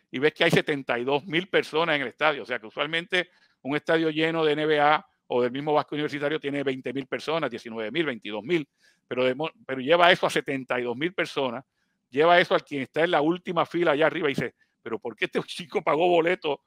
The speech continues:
para estar aquí si quizás él hubiese visto mejor en la tele?". Eh, pero es, es un, es un ambiente increíble. Y cuando va a, a comenzar el espectáculo,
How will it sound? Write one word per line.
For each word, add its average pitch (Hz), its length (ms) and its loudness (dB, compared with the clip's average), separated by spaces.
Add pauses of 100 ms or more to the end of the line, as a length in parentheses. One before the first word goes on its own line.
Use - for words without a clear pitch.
(300)
para 135 160 2
estar 160 220 2
aquí 160 200 4
si - 120 -4
quizás 143 420 -2
él 147 140 -4
hubiese 156 240 -4
visto 170 260 -4
mejor 151 320 -2 (340)
en 135 140 -6
la 135 140 0
tele?". 139 340 2 (420)
Eh, 123 480 -2 (440)
pero 139 260 2
es, 151 100 -2 (120)
es 147 120 0
un, 160 420 -6
es 135 140 -8
un 160 120 -4
ambiente 156 680 -2
increíble. 127 640 -6
Y 120 140 -12
cuando 131 280 -4
va 156 160 4 (120)
a, 151 260 0
a 139 80 -2
comenzar 143 300 -2
el 156 80 0
espectáculo, 135 680 -2